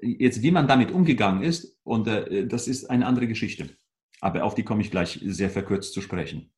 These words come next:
Nämlich, es scheint so zu sein, wir sehen das in den, äh, Veden zum Beispiel oder in bestimmten alten Überlieferungen,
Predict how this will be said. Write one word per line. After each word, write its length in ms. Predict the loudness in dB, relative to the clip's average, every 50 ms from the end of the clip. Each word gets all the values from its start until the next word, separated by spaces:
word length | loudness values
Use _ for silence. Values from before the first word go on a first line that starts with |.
| _ _ _ _ _ _ _ _ _ _ _ -6
Nämlich, 460 | -2 0 2 2 2 2 0 -4 -12 -20 -20 -12 -6
es 140 | -4 -2 0
scheint 240 | 0 2 2 4 4
so 140 | 4 2
zu 160 | 2 2 0 0
sein, 420 | 2 2 2 2 2 2 0 -2
wir 240 | -4 -4 0 0 2
sehen 200 | 2 2 2 2
das 120 | 2 0 2
in 140 | 2 2
den, 240 | 4 4 2 0 0
äh, 380 | -2 -4 -4 -4 -4 -4 0 2
Veden 320 | 4 4 6 4 4 2
zum 180 | 0 0 -2 -2
Beispiel 380 | -2 -4 -4 -4 -6 -6 -4
oder 140 | -4 -4 -4 -4 -6 -6
in 180 | -8 -8 -8
bestimmten 380 | -8 -6 -4 -4 -4 -2 -2 -2
alten 380 | 0 0 0 2 2 0 0
Überlieferungen, 840 | 0 -2 -4 -4 -4 -4 -2 -2 -2 -2 0 0 0 0 -2 -2 -4